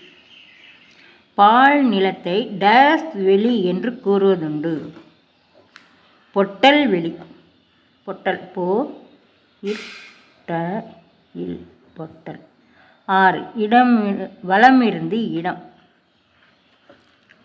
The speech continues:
பெண்களை பெண்டீர் என்றால் ஆண்களை இப்படி கூறலாம்.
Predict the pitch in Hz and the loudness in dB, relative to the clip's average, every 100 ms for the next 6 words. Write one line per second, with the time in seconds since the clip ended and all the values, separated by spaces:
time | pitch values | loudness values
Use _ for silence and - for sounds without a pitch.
0 | _ _ _ _ _ 214 240 269 220 196 | _ _ _ _ _ 2 4 4 4 2
1 | 254 - 214 233 240 262 247 156 - 202 | -2 -2 2 4 2 2 0 -2 -6 -8
2 | 175 175 156 165 254 - 180 208 240 202 | -6 -4 0 2 0 -2 2 2 4 2
3 | 202 220 196 - 208 220 - 185 160 147 | 0 -2 -4 -4 -4 -4 -8 -8 -6 -6
4 | 147 160 147 | -4 -4 -6